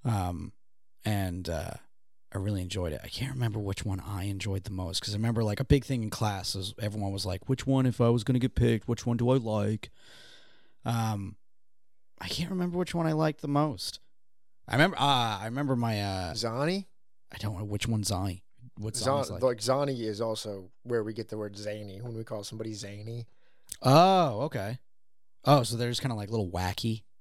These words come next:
Speaker 1: It's kinda, like,
Speaker 2: A little bit.
Speaker 1: fruity. Yeah. Okay. I mean,
Speaker 2: There's,
Speaker 1: maybe,
Speaker 2: like,
Speaker 1: yeah.
Speaker 2: it's like a,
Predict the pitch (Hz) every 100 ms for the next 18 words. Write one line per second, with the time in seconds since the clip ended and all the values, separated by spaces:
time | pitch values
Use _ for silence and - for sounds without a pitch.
0 | - - - - - - - 101 95 87
1 | - 160 107 107 107 104 98 - 101 95
2 | - - - 131 110 120 - - - -
3 | 147 156 196 123 107 - 131 - 110 107
4 | 107